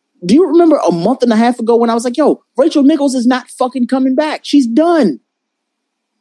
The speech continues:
She's the fuck up outta here."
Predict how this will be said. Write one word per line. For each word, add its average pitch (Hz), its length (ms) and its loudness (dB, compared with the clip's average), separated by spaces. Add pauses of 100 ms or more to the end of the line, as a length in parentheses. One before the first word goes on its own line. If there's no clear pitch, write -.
(840)
She's - 340 0
the 294 140 -2
fuck - 340 -6
up 285 140 -2
outta 294 220 -4
here." 160 300 0